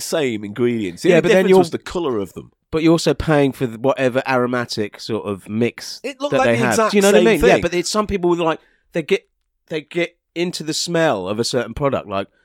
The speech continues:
Speaker 1: I, okay,
Speaker 2: do you see
Speaker 1: so
Speaker 2: what I mean?
Speaker 1: they're
Speaker 2: And then
Speaker 1: attached
Speaker 2: that's
Speaker 1: to
Speaker 2: the
Speaker 1: the
Speaker 2: one they
Speaker 1: smell.
Speaker 2: want.
Speaker 1: All
Speaker 2: Yeah,
Speaker 1: right.
Speaker 2: but that's how they work, 'cause they are all s-, essentially doing the same thing. You're absolutely
Speaker 1: Yeah.
Speaker 2: right. So,
Speaker 1: So I just bought the Daz.
Speaker 2: they, that's how they trick you, especially with the drugs. It's outrageous. Like, ibuprofen, you can get a pack for sixty p, and
Speaker 1: Yeah.
Speaker 2: then if you buy Nurofen,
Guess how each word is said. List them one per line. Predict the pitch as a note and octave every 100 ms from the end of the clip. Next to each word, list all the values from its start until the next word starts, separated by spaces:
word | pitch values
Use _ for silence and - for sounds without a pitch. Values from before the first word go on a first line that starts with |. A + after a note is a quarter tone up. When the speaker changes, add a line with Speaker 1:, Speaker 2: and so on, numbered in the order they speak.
| -
Speaker 1:
I, | D3
okay, | C#3+ D3 - G#2
Speaker 2:
do |
you | E2+
see | F#3
Speaker 1:
so | E3
Speaker 2:
what |
I |
mean? | C3 C#3
Speaker 1:
they're | F3
Speaker 2:
And |
then | F3 F3
Speaker 1:
attached |
Speaker 2:
that's | F3+ -
Speaker 1:
to | F3+
Speaker 2:
the |
Speaker 1:
the | E3+
Speaker 2:
one | E3
they | D#3+
Speaker 1:
smell. | G3 F3
Speaker 2:
want. | A#2+ G3+
Speaker 1:
All |
Speaker 2:
Yeah, | -
Speaker 1:
right. | C3+
Speaker 2:
but | E3+
that's | A3 -
how | A3
they | G#3+
work, | A#3 A3 -
'cause | C#3+
they | G3 G#3+
are |
all | G3 E3 E3
s-, | - - - -
essentially | D#3 F3 - A#2
doing | A#2+ A2+
the |
same | A2 A2+ G#2+
thing. | F#3+ F#2+
You're | G#2+
absolutely | G#2 A2+ G#2+
Speaker 1:
Yeah. | C3+
Speaker 2:
right. | E2+ - _ _ _ _
So, | - C#3
Speaker 1:
So | E3+
I | E3
just | E3 -
bought | E3 D#3
the | D#3
Daz. | G#3+ G3 F#2 - -
Speaker 2:
they, | G3
that's | G3+ G3
how | A3+
they | A3
trick | - C#4+ -
you, | G2 D2+ _
especially | - - C4+ A#3+
with | F#3
the |
drugs. | D#3+ G3+ G#2+
It's | A2+ - -
outrageous. | F3 E3+ A3+ A#3 F#2 -
Like, | B2
ibuprofen, | D#3+ G3 F#3+ F3 D3+ D3 A#2
you | A2+
can | B2+
get | C3
a | C3
pack | C#3+ A#2
for | C3
sixty | - C3+ -
p, | B2 B2+ E2+ D#2
and | A#2+
Speaker 1:
Yeah. | G#2+
Speaker 2:
then | C#3 C3+
if |
you | D3+
buy | D#3+ D#3+
Nurofen, | C#3+ F3+ A#3+ D3+ - D2+ A2+